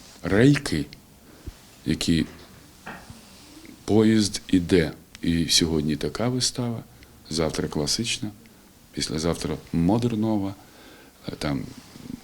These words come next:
це, це дуже важливо. В будь-якому жанрі гра-, грати актором,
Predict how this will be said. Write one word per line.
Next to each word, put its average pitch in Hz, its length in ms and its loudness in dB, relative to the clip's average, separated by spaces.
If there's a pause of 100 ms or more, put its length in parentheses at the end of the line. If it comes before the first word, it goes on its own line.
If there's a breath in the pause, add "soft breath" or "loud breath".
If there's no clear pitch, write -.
(580)
це, 82 400 0 (240)
це 98 140 0
дуже 104 260 4
важливо. 90 420 2 (380 loud breath)
В 85 40 -6
будь-якому 90 580 4
жанрі 92 380 2
гра-, 80 440 -6
грати 76 340 -6
актором, 80 540 -4